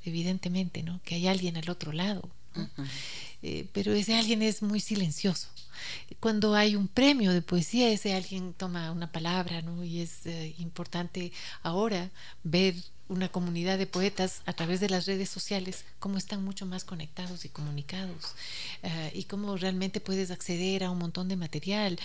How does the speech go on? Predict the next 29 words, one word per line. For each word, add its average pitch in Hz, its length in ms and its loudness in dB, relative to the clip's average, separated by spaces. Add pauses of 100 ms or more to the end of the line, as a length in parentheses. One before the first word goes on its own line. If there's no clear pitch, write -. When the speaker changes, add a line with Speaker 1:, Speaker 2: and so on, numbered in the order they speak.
(300)
Speaker 1:
y 180 80 -4
como 220 180 2
antes 220 180 0
decías, 196 320 0
"Estos 190 220 -6
son 202 180 -6
los 165 240 -6
libros 202 400 -2
de 170 80 2
mi 170 100 4
vida", 185 180 4
y 190 100 4
ahora 196 140 4
puedes 196 260 0
decir, 185 260 -6
"Bueno, 190 160 -4
estas - 200 -6
son 190 140 -2
las 170 180 -4
páginas 196 520 0
que 147 140 -6
sigo, 190 500 0 (380)
me 180 140 4
he - 20 4
encontrado 196 500 2
con 175 140 -2
estos 185 320 -4
poetas", 175 760 2
eh, 156 220 -4